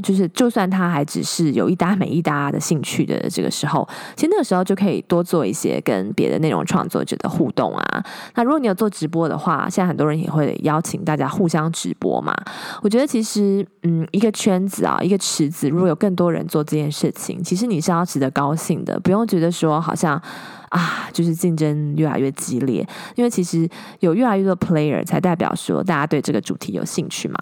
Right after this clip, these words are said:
所以现在想起来，在当初我应该更早开始跟一些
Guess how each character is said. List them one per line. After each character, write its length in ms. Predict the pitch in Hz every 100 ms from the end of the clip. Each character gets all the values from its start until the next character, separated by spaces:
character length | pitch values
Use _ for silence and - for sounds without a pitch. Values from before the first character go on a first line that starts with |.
| -
所 160 | - 185
以 60 |
现 160 | 180 294
在 80 | 233
想 220 | 156 175
起 100 | 180
来， 80 | 160
在 140 | 185
当 200 | 190 196
初 180 | - 175
我 60 |
应 80 | 143
该 160 | 147 160
更 280 | - 302 180
早 260 | - 90 -
开 320 | - 160 156
始 340 | 165 - 139 - - - _
跟 240 | 165 165
一 80 | 175
些 360 | 156 175 160